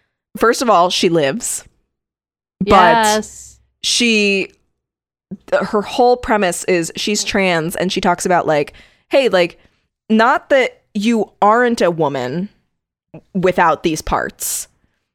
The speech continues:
Speaker 1: but just, like, for some people, that's important to them. And she
Speaker 2: Uh-huh.
Speaker 1: just, she's all about, like, hey, like,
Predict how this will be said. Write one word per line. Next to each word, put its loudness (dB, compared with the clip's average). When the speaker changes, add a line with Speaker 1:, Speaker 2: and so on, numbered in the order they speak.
Speaker 1:
but 0
just, 0
like, 2
for 0
some 0
people, 2
that's 0
important -2
to -4
them. -8
And 2
she 2
Speaker 2:
Uh-huh. 2
Speaker 1:
just, 0
she's -2
all 4
about, 2
like, 2
hey, 0
like, -2